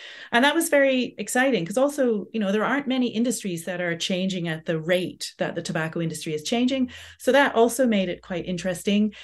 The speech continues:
And also trying to communicate, you know, uh, it's much more interesting to work on a challenging communication problem than, than a simplistic one. So there were lots of reasons that suddenly I thought, "Well, actually, this is, this is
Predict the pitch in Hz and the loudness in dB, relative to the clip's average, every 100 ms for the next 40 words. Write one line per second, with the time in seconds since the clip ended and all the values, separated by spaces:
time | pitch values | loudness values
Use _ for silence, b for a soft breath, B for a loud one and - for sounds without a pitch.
0 | B B - 247 247 214 233 220 214 - | B B 2 2 2 0 0 0 -2 2
1 | 208 233 220 208 180 - - - 220 160 | 4 4 2 -2 -4 -6 -16 -8 -4 -2
2 | 170 - _ _ - 53 - 196 - 269 | -4 -10 _ _ -20 -18 -10 -4 2 4
3 | 285 262 220 226 214 185 202 175 185 180 | 4 2 2 2 0 0 0 2 2 0
4 | - 175 170 - 190 214 202 180 180 165 | -4 -4 -2 0 4 4 4 0 -4 -4
5 | 160 151 147 156 143 - 165 156 160 160 | -4 -4 -4 -8 -10 -8 -4 -2 -2 0
6 | 165 160 151 - - 151 143 139 - 170 | 0 0 -4 -6 -6 -6 -6 -8 -6 -4
7 | 165 160 - 131 - - - B B B | -4 -4 -8 -10 -10 -8 -10 B B B
8 | B _ 226 233 254 277 277 277 262 247 | B _ 4 6 8 6 2 2 2 2
9 | 208 202 - - 233 220 208 202 190 196 | 2 0 0 0 0 2 2 2 0 -4
10 | 247 403 440 453 330 277 277 294 254 214 | -8 -6 -4 -4 -2 -2 -2 -2 -4 -6
11 | - 285 285 220 | -8 -8 -6 -6